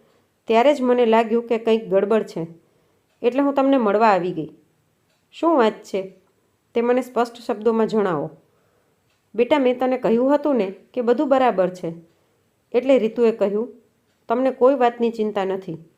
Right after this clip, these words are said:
ત્યારે ત્યાં અચાનક સંગીતાબેન આવી ગયા. તેમણે કહ્યું, "તું ઠીક છે ને વિજયા?" "રીતુ બેટા, સારું થયું તું આવી ગઈ. તારી મમ્મીના દિવસો કેવી રીતે પસાર થાય છે, તને ખબર છે?" સંગીતાબેને રીતુને બધી વાત કહી સંભળાવી.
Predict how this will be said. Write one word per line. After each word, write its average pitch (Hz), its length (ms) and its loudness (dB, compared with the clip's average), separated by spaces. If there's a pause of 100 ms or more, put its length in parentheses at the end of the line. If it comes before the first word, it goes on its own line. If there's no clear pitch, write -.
(720)
ત્યારે 247 260 2
ત્યાં 269 200 -2
અચાનક 269 440 -2
સંગીતાબેન 226 640 -2
આવી 196 200 0
ગયા. 165 280 -4 (640)
તેમણે 226 240 0
કહ્યું, 233 460 -2 (420)
"તું 269 220 -4
ઠીક 269 220 -4
છે 349 140 -2
ને 330 100 2
વિજયા?" 220 380 0 (840)
"રીતુ 220 240 -4
બેટા, 247 340 0 (300)
સારું 269 320 0
થયું 285 240 0
તું 214 180 2
આવી 185 160 0
ગઈ. 160 180 -6 (520)
તારી 233 180 0
મમ્મીના 247 380 0
દિવસો 240 320 -2
કેવી 262 280 -2
રીતે 277 220 0
પસાર 214 340 -2
થાય 208 260 -2
છે, 208 180 -8 (240)
તને 226 140 -2
ખબર 226 300 0
છે?" 277 220 -6 (960)
સંગીતાબેને 262 680 0
રીતુને 226 480 0
બધી 202 260 0
વાત 214 260 0
કહી 214 180 2
સંભળાવી. 175 480 -6